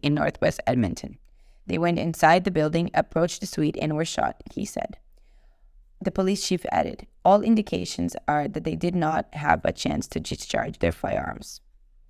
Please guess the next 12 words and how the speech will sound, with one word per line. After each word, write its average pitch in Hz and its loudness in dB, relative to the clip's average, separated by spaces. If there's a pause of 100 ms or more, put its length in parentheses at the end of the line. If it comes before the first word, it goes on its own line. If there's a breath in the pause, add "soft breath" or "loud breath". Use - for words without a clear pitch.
(480)
The 185 8
officers 214 4
were 208 2
rushed 180 2
to 214 -2
the 208 2
hospital 165 -2
where 160 0
they 165 -4
were 160 -2
declared - -6
dead. - -6